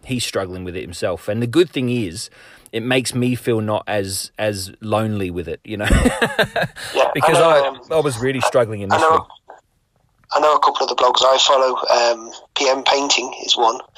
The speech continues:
Speaker 1: Oh, okay.
Speaker 2: He's having trouble with WordPress. Another one is Dead Dick's Tavern.
Speaker 1: Okay.
Speaker 2: Uh, he does some lovely stuff, actually. Um, he's struggling with his,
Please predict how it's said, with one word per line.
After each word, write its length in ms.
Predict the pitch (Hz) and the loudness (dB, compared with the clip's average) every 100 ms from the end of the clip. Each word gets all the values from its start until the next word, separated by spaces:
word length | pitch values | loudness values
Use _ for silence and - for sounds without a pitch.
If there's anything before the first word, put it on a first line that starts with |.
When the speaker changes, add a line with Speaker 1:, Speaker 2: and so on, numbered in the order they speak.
| - - | -10 -8
Speaker 1:
Oh, 40 | 104 | -4
okay. 120 | 107 | 0
Speaker 2:
He's 200 | 101 - | 2 2
having 400 | - 131 120 117 | 2 2 0 0
trouble 300 | - 113 113 | -2 0 -6
with 100 | 110 | -8
WordPress. 640 | 113 110 113 120 120 - - - - - - | -4 -4 0 2 2 0 -2 -2 -2 -4 -6
Another 260 | 131 139 135 | -2 0 2
one 280 | 135 131 131 | 0 0 -4
is 340 | 127 123 120 - | -4 -2 -2 -2
Dead 200 | 139 131 | -2 -2
Dick's 300 | 127 123 - | -4 -2 0
Tavern. 420 | - 143 120 113 - - - - | 4 4 2 -6 -14 -20 -12 -4
Speaker 1:
Okay. 380 | 110 113 101 - - - - - | -4 -4 -8 -10 -20 -20 -14 -2
Speaker 2:
Uh, 260 | 120 120 | 2 4
he 140 | - 156 | 4 2
does 220 | 143 131 | 2 2
some 140 | - 113 | 2 -2
lovely 260 | 139 139 131 | -8 -2 -2
stuff, 260 | - - - | 0 -2 -2
actually. 360 | - 110 104 - - | 0 -2 -4 -8 -2
Um, 340 | 131 127 123 - _ _ _ - - - _ - | 0 0 -4 -16 _ _ _ -20 -20 -20 _ -8
he's 260 | 151 151 | -4 0
struggling 460 | - - 139 127 127 | 0 2 0 0 -2
with 100 | 120 | -2
his, 400 | 123 123 - - | -2 -2 0 -2